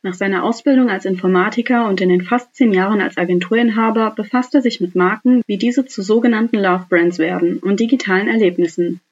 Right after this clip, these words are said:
Mit seinem Team hat die Agentur mehrfache Preisauszeichnungen für ihre interaktiven Websites und Brandings erhalten. Als Schnittstelle zwischen der technischen und der gestalterischen Welt hat Joshua bedeutende Insights, die für diese Erfolge essentiell sind. Als Geschäftsführer ist er zusätzlich für die Kundenbeziehungen und Akquise zuständig.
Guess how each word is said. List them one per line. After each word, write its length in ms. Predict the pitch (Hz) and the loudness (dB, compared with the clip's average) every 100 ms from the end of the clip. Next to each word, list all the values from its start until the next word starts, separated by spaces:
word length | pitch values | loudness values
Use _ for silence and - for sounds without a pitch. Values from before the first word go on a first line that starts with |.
| _ - | _ -8
Mit 120 | 175 | 0
seinem 260 | 180 180 180 | 2 2 0
Team 320 | - 262 269 | 2 2 2
hat 100 | 247 | 0
die 80 | 208 | 0
Agentur 420 | 175 180 175 220 | 2 0 0 0
mehrfache 500 | 190 214 220 240 226 | 0 -2 -4 -6 -6
Preisauszeichnungen 1000 | - 185 180 196 - 196 202 240 233 240 | -2 -2 -2 -8 -6 -4 -4 -2 0 0
für 120 | 190 | -2
ihre 200 | 175 180 | -4 -2
interaktiven 720 | 190 247 240 226 - 196 175 | -2 -2 -2 -4 -4 -2 0
Websites 460 | 180 208 233 226 226 | -2 -4 -2 -2 -2
und 100 | 220 | -2
Brandings 400 | 175 175 170 165 | 0 2 0 -2
erhalten. 580 | 175 170 170 - 165 156 | -4 -4 -4 -4 -4 -2
Als 160 | 180 180 | -4 -2
Schnittstelle 500 | 220 - - 262 254 | -2 -2 0 0 0
zwischen 320 | - 208 190 | -4 -2 -2
der 120 | 175 | -2
technischen 540 | 202 233 254 254 254 | -2 -2 0 0 0
und 140 | 226 185 | 0 -2
der 120 | 175 | -2
gestalterischen 680 | 180 202 196 208 202 180 170 | -2 -2 -2 -2 -4 -2 -2
Welt 300 | 175 214 240 | 0 -2 -2
hat 160 | 190 196 | -6 -4
Joshua 360 | 220 - 226 | -4 -2 -2
bedeutende 520 | 185 185 202 220 233 | -2 -2 -2 -2 -4
Insights, 580 | 165 190 - 196 214 - | -2 -4 -4 -4 -4 -6
die 100 | - | -10
für 100 | 180 | -8
diese 240 | 170 202 220 | -8 -6 -4
Erfolge 480 | 214 - 185 185 - | -6 -4 -4 -2 -4
essentiell 560 | 180 214 202 185 165 | -6 -8 -6 -2 -2
sind. 240 | 170 165 170 | 0 -2 -4
Als 160 | 185 - | -8 -4
Geschäftsführer 720 | 196 240 254 - 269 269 254 | 0 0 -2 0 0 2 0
ist 120 | 214 | 0
er 120 | 175 | -4
zusätzlich 560 | 180 240 247 247 240 - | -2 0 0 -2 -4 -2
für 80 | 185 | -2
die 100 | 185 | -2
Kundenbeziehungen 1000 | 208 240 254 262 254 - 226 226 226 220 | -2 0 2 2 0 -2 0 0 0 0
und 220 | 190 180 | -2 -2
Akquise 480 | 185 - 185 180 - | -4 -2 -4 -4 -6
zuständig. 720 | 180 - 170 170 160 165 | -4 0 2 2 0 -4